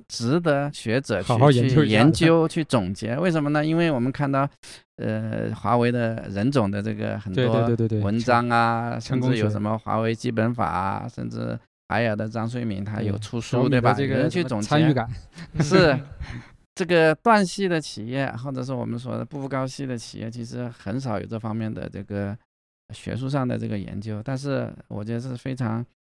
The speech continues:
Speaker 1: 呃，我们就看事实吧，啊，从阿段在这个八十年代末在小霸王开始做的这个，
Speaker 2: 把小霸王做成功。
Speaker 1: 对，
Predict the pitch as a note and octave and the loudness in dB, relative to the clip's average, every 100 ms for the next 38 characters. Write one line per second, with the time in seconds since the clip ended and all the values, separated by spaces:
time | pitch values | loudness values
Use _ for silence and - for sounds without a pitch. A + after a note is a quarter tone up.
0 | _ _ - A2+ A2 C3+ D#3 F3 F3 D#3+ | _ _ -6 -2 2 2 2 2 2 2
1 | D#3 - G3+ E3 F#2+ G#2 G#2+ - A2 G#2+ | -2 -6 -8 -6 -6 -6 -8 -6 -4 -4
2 | A2+ - G2 A2+ C3+ - B2 C#3 C#3+ C3+ | -8 -8 -2 -2 -2 -4 -6 0 2 2
3 | C3+ B2+ A2+ A2 - _ _ - A2 A2+ | 0 0 0 -4 -10 _ _ -10 -6 -4
4 | G#2+ G#2 - B2+ B2+ - G#2+ A2 G#2+ G2+ | -4 -6 -2 0 0 -2 -6 -4 -4 -4
5 | A2+ B2 B2+ A#2+ B2 A#2+ - - B2+ A#2+ | -2 0 0 -2 -4 -6 -6 -4 0 0
6 | F#2+ A2 - A2+ - - - _ _ _ | 0 -6 -6 -6 -8 -12 -16 _ _ _
7 | _ - G#2+ G#2 F#2+ G#2+ G2+ A2 B2 C#3 | _ -4 -2 -2 -6 -8 -4 -2 0 0
8 | B2 A#2+ C#3+ B2+ A2 A2+ A#2+ B2 A2 | -2 -2 -4 -4 -4 -2 2 2 2